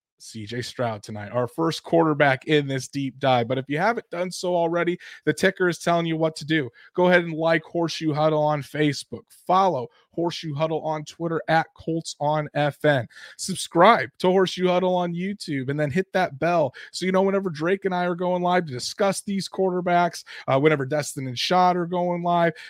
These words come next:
April's gonna be a very, very, very busy month for us, so you'll wanna check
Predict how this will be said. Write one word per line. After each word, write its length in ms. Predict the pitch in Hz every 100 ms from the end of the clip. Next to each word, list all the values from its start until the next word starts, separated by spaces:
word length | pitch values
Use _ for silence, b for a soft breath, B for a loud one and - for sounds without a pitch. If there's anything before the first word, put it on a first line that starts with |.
| B -
April's 300 | 190 202 180
gonna 160 | 175
be 120 | 160 156
a 60 |
very, 300 | 131 151 147
very, 320 | 135 135 120 113
very 460 | 180 185 151 117 - _
busy 420 | 160 143 147 143 143
month 380 | 123 131 131 123
for 340 | - 131 127 120
us, 220 | 113 -
so 100 | 135
you'll 160 | 131
wanna 240 | 127 135 131
check 380 | - 131 131